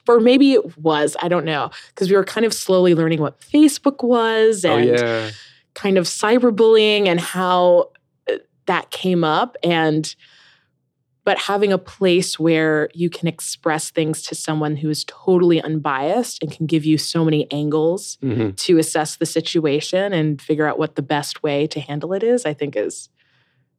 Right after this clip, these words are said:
Speaker 1: essential for me, at least.
Speaker 2: Yeah.
Speaker 1: Yeah.
Speaker 2: Yeah. And, and well, singing is a form of therapy.
Speaker 1: Mm-hmm.
Speaker 2: Writing is a form of
Speaker 1: Yeah.
Speaker 2: therapy. Um, therapy, obviously,
Speaker 1: Is
Speaker 2: is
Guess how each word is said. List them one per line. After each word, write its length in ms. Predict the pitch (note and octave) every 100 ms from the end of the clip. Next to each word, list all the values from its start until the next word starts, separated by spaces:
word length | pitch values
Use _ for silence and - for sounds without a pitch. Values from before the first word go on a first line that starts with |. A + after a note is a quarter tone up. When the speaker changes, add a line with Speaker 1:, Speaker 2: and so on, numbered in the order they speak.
| _ -
Speaker 1:
essential 540 | D#3+ C#3+ C#3 - F#2+
for 200 | - F3+
me, 400 | D#3+ D3 C#3 C#3 -
at 200 | D#3 -
least. 440 | - E3+ - - _ _ -
Speaker 2:
Yeah. 260 | F#2 G2 G2
Speaker 1:
Yeah. 240 | D#3+ C#3+ - - -
Speaker 2:
Yeah. 120 | G3+ C3+
And, 200 | C3+ C3+
and 520 | C3+ B2+ B2+ A#2+ A2 - _ -
well, 80 |
singing 380 | B2 - G#3+ G#3
is 120 | B2+
a 60 | G#2+
form 200 | A#2+ G#2
of 100 | G2+
therapy. 560 | G#2 G2+ G2 G2+ G2+ G2+
Speaker 1:
Mm-hmm. 100 | F3
Speaker 2:
Writing 340 | D#3 E3+ D3+
is 140 | A#2+ A2
a 60 |
form 260 | - A2 G2+
of 160 | G2+
Speaker 1:
Yeah. 40 | - G#2 G#2 G2+
Speaker 2:
therapy. 280 | G2+ G#2 G#2+ - - _
Um, 400 | B2 A#2 G#2+ F#2+ D#3
therapy, 460 | A3 C4+ F#3+ D3+
obviously, 520 | A2+ A#2 A2+ - A2 E3+
Speaker 1:
Is 200 | C3
Speaker 2:
is 60 | -